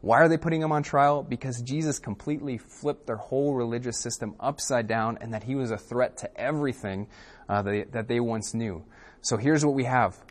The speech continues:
Uh, also, we have the scene of this trial. So this is gonna be a little bit of a longer passage, um, but let's read it together and we'll, we'll go through some of the points afterwards. So here's how it goes. Jesus before the council.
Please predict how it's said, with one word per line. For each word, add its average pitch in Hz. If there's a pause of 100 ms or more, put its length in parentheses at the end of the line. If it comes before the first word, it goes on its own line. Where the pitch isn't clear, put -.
Uh, 101
also, 127
we 131
have 123
the 113
scene 151
of 120
this 117
trial. 113
So -
this 170
is 202
gonna 185
be 170
a 160
little 175
bit 160
of 156
a 147
longer 147
passage, 139 (360)
um, 107
but 113
let's 110
read 139
it 151
together 131
and 120
we'll, 113
we'll 113
go 123
through 123
some 113
of 113
the 107
points 113
afterwards. 101
So 117 (800)
here's 147
how 143
it 127
goes. 120
Jesus 151
before 123
the 120
council. -